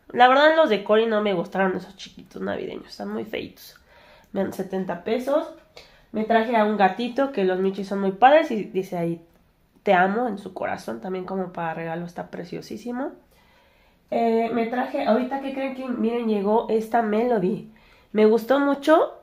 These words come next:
Vienen con pijama, entonces también me gusta. Se le quita la gorra. Miren, este sí se llegó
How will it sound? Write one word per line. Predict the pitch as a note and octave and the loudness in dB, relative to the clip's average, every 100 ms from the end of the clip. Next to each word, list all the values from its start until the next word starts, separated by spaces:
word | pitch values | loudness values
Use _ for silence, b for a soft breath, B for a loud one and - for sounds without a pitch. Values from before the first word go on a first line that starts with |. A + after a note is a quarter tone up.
| - | -4
Vienen | G3+ A#3 A#3 | 0 2 2
con | A3 F3 F3 | 0 -2 -2
pijama, | F#3 F#3+ B3 | 0 0 0
entonces | B3 G#3+ A3 G#3+ | -2 -2 -4 -2
también | F#3+ G3 | -2 0
me | G3 | 0
gusta. | G#3 G#3+ A#3 | -2 -2 -2
Se | G#3 | 0
le | F#3 | 0
quita | F3+ F#3+ A3 | -2 -2 0
la | G#3+ F3 | 2 2
gorra. | D#3+ F#3 G#3+ G3 | 4 6 6 6
Miren, | F#3 F3+ F#3+ | 2 0 0
este | A3 B3+ | -2 -2
sí | B3+ | -2
se | A#3+ | 0
llegó | A3+ F#3 A3+ | 2 4 2